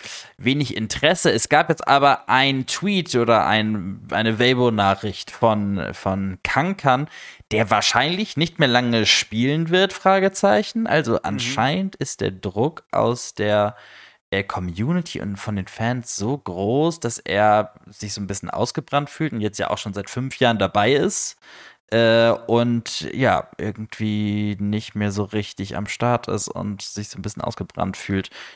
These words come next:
Speaker 1: Deswegen weiß er nicht, wie lange es noch geht, hat er einfach mal
Speaker 2: Ja.
Speaker 1: geschrieben. So,
Speaker 2: Man
Speaker 1: das hat
Speaker 2: muss
Speaker 1: für
Speaker 2: aber auch
Speaker 1: Aufregung
Speaker 2: sagen,
Speaker 1: gesorgt. Ja.
Speaker 2: der ist ja auch ein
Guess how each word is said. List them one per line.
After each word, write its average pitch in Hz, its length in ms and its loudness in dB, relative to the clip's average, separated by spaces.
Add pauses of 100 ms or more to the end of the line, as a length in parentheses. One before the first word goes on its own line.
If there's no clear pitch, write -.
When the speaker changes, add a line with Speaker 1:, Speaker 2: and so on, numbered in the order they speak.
(120)
Speaker 1:
Deswegen 101 420 -4
weiß 104 220 2
er 117 80 2
nicht, 113 180 -2
wie 120 80 -2
lange 123 200 2
es 131 80 0
noch 156 120 0
geht, 143 360 2
hat 101 100 4
er 95 40 2
einfach 90 180 -4
mal 92 120 -6
Speaker 2:
Ja. 92 60 -2
Speaker 1:
geschrieben. 82 420 -8 (200)
So, 90 160 -8
Speaker 2:
Man 127 80 -16
Speaker 1:
das 104 100 -6
hat 127 80 -4
Speaker 2:
muss 139 140 -6
Speaker 1:
für 175 80 -2
Speaker 2:
aber - 80 0
auch 139 80 4
Speaker 1:
Aufregung 131 300 0
Speaker 2:
sagen, 104 120 -6
Speaker 1:
gesorgt. 101 420 -10 (120)
Ja. 98 260 -2 (240)
Speaker 2:
der 143 160 -6
ist 156 140 -6
ja 180 160 2
auch 160 220 0 (260)
ein 180 180 2